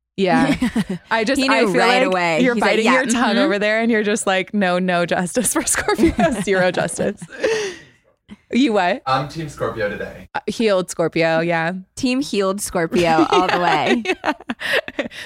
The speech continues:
Speaker 1: This is it. This
Speaker 2: That's,
Speaker 1: is it.
Speaker 2: that's the way we should go about that,
Speaker 1: <laughs>
Speaker 2: maybe. Well,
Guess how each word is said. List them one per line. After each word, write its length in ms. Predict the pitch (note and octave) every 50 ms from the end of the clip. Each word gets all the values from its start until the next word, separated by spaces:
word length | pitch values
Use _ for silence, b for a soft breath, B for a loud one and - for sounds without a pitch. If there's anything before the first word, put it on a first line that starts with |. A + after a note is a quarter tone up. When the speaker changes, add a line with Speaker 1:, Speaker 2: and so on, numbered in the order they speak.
| B B
Speaker 1:
This 160 | - B3 A3 A3
is 160 | A3+ A3 G3
it. 300 | E3+ E3 E3 - - -
This 140 | - - F#3+
Speaker 2:
That's, 140 | G3+ G#3 F#3+
Speaker 1:
is 80 | F3 F3
it. 20 | -
Speaker 2:
that's 300 | - G#3+ A#3 A#3+ - -
the 120 | A3+ G3+
way 160 | F#3+ F3+ F3
we 120 | E3 E3+ -
should 140 | - F#3
go 120 | - E3+ D3
about 300 | D3 D#3+ D3+ D3 C#3 -
that, 180 | - C#3 C3
Speaker 1:
<laughs> 40 | -
Speaker 2:
maybe. 380 | - E3 D3+ - C#3+ B2+ D3 G3+ G3+ - B D#4+ F#4 B B B B B B B _
Well, 360 | - A#3 A3+ A#3 B3+ B3 -